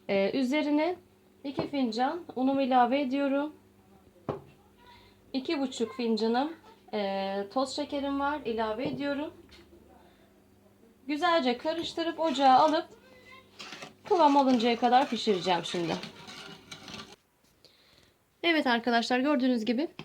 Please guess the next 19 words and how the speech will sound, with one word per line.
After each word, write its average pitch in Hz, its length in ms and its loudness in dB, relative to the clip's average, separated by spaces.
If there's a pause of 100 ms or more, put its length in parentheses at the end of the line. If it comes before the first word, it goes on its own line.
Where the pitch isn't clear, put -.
(140)
muhallebimiz 247 640 2
kıvamını 226 520 0
aldı. 220 320 -2 (560)
Şimdi 285 280 0
üzerine, 302 560 0 (260)
e, 226 200 2
bir 320 100 0
yemek 254 360 0
kaşığı 262 500 -4 (360)
margarin 247 480 0
ekliyorum. 214 380 0
İsterseniz 240 500 -2
tereyağı 220 380 0
da 180 40 -4
ekleyebilirsiniz. 240 920 -6 (640)
E, 190 640 -8 (920)
ve 277 200 -2
bir 339 120 2
paket 320 520 -2